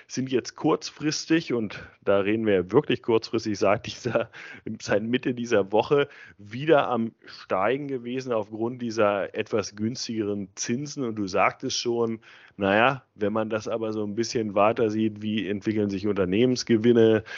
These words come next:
dann sieht das ja alles immer noch nicht so rosig aus und könnte sozusagen die zweite Welle, wenn man so will, an, äh, bärischen Neuigkeiten jetzt noch kommen. Inwieweit würdest du das auf die Industrie übertragen und dann auch auf die, ja, Lebensmittelindustrie im Endeffekt?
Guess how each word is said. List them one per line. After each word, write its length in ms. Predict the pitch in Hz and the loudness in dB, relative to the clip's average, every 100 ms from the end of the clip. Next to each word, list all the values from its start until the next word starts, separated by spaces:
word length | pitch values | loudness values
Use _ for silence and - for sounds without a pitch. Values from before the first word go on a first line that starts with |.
| - - | -16 -8
dann 380 | - 95 107 107 | 2 4 4 0
sieht 180 | 98 107 | -2 0
das 140 | 107 | 0
ja 140 | 107 78 | 2 2
alles 260 | 98 95 | 2 0
immer 220 | - 113 113 | -2 -2 0
noch 160 | 95 | -2
nicht 200 | 104 104 | -4 -4
so 140 | - 98 | 0 2
rosig 460 | 98 120 113 104 | 6 6 6 4
aus 280 | 95 104 101 | 6 6 4
und 140 | 101 | -4
könnte 300 | 92 101 104 | 0 0 0
sozusagen 420 | 98 95 95 95 95 | -2 0 2 2 0
die 160 | 87 - | -4 -6
zweite 520 | 101 90 98 95 87 | 0 0 2 -2 -4
Welle, 360 | 87 135 123 110 | -2 2 4 4
wenn 120 | 101 | 4
man 200 | 104 92 | 2 0
so 260 | 90 92 85 | 0 -4 0
will, 260 | 98 101 101 | 2 4 4
an, 400 | 90 92 92 90 | 2 -2 -2 0
äh, 180 | 85 | 0
bärischen 480 | 82 90 95 98 98 | 0 -2 0 0 -2
Neuigkeiten 640 | 92 85 98 - 98 90 | 0 0 0 0 -2 -2
jetzt 240 | 85 90 - | -4 -6 -4
noch 200 | 87 - | -6 -4
kommen. 360 | - 95 85 71 - - - - - _ _ _ - | 4 4 2 -10 -18 -18 -18 -20 -20 _ _ _ 0
Inwieweit 920 | 127 117 104 143 170 143 139 151 123 | 2 2 -4 -6 2 4 6 4 0
würdest 440 | 131 139 135 - | -2 -2 -4 -10
du 80 | 139 | -12
das 380 | 123 120 135 - | 0 0 0 -4
auf 260 | 131 120 | -2 -2
die 200 | - 123 | -4 -10
Industrie 560 | 123 127 120 - 127 135 | -6 -6 -6 -8 -6 -6
übertragen 960 | 127 117 117 - 117 120 123 127 123 | 0 4 4 2 -2 0 -2 -4 -8
und 500 | 95 120 120 113 104 | -6 -6 -6 -8 -6
dann 240 | 98 104 117 | 2 2 2
auch 380 | 95 113 110 - | 2 4 4 2
auf 280 | 107 104 | -4 -4
die, 460 | - 107 104 104 107 | -8 -10 -6 -2 -4
ja, 220 | 110 101 | -2 -2
Lebensmittelindustrie 920 | 87 107 135 - 95 82 82 - 82 | 0 -2 -4 -6 -6 -6 -8 -8 -8
im 100 | 80 | -6
Endeffekt? 480 | 73 - 85 82 - | -8 -8 -10 -10 -12